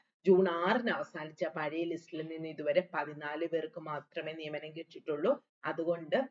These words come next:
ഇപ്പൊ കുറച്ച് ആളുകളെ മാത്രം ഉൾപ്പെടുത്തിക്കൊണ്ടുള്ള ഒരു ലിസ്റ്റാണ്. പോലീസ് ഡ്രൈവറിന്റെ റാങ്ക് ലിസ്റ്റും ചുരുക്കിയിട്ടുണ്ട്, ഓർത്ത് വെച്ചേക്കുക. നെക്സ്റ്റ് വൺ, നമ്മൾ കഴിഞ്ഞ ഒരു പ്രാവശ്യം പറഞ്ഞതുപോലെ പൊതുമേഖലാ സ്ഥാപനങ്ങളിൽ ടൈപ്പിസ്റ്റിന് നോട്ടിഫിക്കേഷൻ ഉണ്ടെന്നൊക്കെ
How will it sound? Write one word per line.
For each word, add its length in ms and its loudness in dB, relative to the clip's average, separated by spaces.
ഇപ്പൊ 180 -6
കുറച്ച് 420 -6
ആളുകളെ 360 -2
മാത്രം 380 -8
ഉൾപ്പെടുത്തിക്കൊണ്ടുള്ള 840 -6
ഒരു 160 -6
ലിസ്റ്റാണ്. 640 -4
പോലീസ് 340 4
ഡ്രൈവറിന്റെ 480 0
റാങ്ക് 360 -4
ലിസ്റ്റും 360 -4
ചുരുക്കിയിട്ടുണ്ട്, 800 -4
ഓർത്ത് 240 -4
വെച്ചേക്കുക. 480 -12
നെക്സ്റ്റ് 400 6
വൺ, 260 6
നമ്മൾ 260 4
കഴിഞ്ഞ 320 2
ഒരു 80 4
പ്രാവശ്യം 460 -2
പറഞ്ഞതുപോലെ 600 -2
പൊതുമേഖലാ 560 -2
സ്ഥാപനങ്ങളിൽ 580 -4
ടൈപ്പിസ്റ്റിന് 600 -6
നോട്ടിഫിക്കേഷൻ 600 -6
ഉണ്ടെന്നൊക്കെ 380 -2